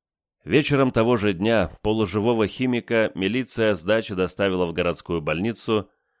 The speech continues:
где ему ампутировали кисть. Через три дня рецидивиста под конвоем переправили в Бутырскую тюрьму.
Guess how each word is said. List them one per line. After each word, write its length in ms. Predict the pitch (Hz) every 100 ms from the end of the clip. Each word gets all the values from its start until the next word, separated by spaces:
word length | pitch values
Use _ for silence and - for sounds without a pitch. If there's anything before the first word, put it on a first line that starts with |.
| _ -
где 280 | - 123 156
ему 260 | 107 113
ампутировали 760 | 117 95 85 - 90 85 82 80
кисть. 520 | - 85 - - - _ _ _ _ _ _ _ _ _ _
Через 300 | - 90 104
три 200 | - 143
дня 240 | 120 135 147
рецидивиста 680 | 117 - 101 104 127 - 101
под 200 | 90 -
конвоем 500 | 92 90 98 95 87
переправили 600 | 90 90 90 90 85 82
в 100 | 76
Бутырскую 600 | 82 - 87 - 90 82
тюрьму. 520 | 95 95 85 69